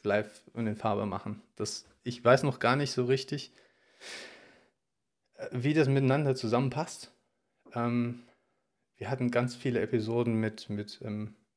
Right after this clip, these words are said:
wo man seine Nische hat und seine Audience und, und irgendwie so ein bestimmtes Thema bespielt und so ein Kram.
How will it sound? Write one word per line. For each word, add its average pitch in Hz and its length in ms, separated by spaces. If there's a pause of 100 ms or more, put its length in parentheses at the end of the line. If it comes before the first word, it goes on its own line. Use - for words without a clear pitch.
(100)
wo - 80
man 107 180
seine 104 340 (120)
Nische 117 480
hat 107 400
und 101 140
seine 104 220
Audience 107 600
und, 101 340
und 101 240
irgendwie 107 280
so 107 160
ein 104 80
bestimmtes 104 360
Thema 113 260
bespielt 104 640
und 104 100
so 107 60
ein 104 100
Kram. 104 380